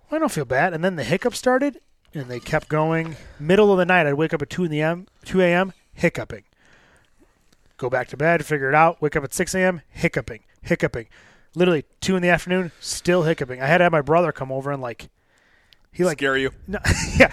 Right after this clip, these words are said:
Speaker 1: <laughs> No, he, like, he, like, massaged my neck and then they went away.
Speaker 2: <laughs> I thought he was gonna say massage
Speaker 1: And
Speaker 2: your
Speaker 1: then he,
Speaker 2: nipples.
Speaker 1: like,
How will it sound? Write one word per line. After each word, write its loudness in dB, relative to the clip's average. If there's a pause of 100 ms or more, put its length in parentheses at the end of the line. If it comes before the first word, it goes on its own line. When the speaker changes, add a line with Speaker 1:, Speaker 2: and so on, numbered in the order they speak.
Speaker 1:
<laughs> 8 (540)
No, 0
he, 6
like, 6
he, -6 (100)
like, -2
massaged 2
my -2
neck 2
and -2
then 0
they 2
went 0
away. 2
Speaker 2:
<laughs> 0
I -8
thought -6
he -2
was -6
gonna -4
say -4
massage -4
Speaker 1:
And 0
Speaker 2:
your 4
Speaker 1:
then 4
he, 0
Speaker 2:
nipples. 4
Speaker 1:
like, 0